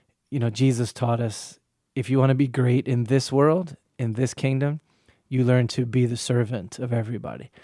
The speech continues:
So that spirit is not, "Oh, I have to." But people like us do things like this. We watch our kids, and we come early to clean the space,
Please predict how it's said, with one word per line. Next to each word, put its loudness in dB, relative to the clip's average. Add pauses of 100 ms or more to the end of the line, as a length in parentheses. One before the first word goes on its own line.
(340)
So 4
that 4
spirit 8
is 0
not, 6
"Oh, 2
I 2
have 4
to." -6 (720)
But 4 (360)
people 0
like 4
us 0 (640)
do 2
things 0
like -8
this. -4 (540)
We 2
watch 0
our -4
kids, -6 (540)
and -4
we 0
come -2
early 4
to -2
clean 0
the -2
space, -6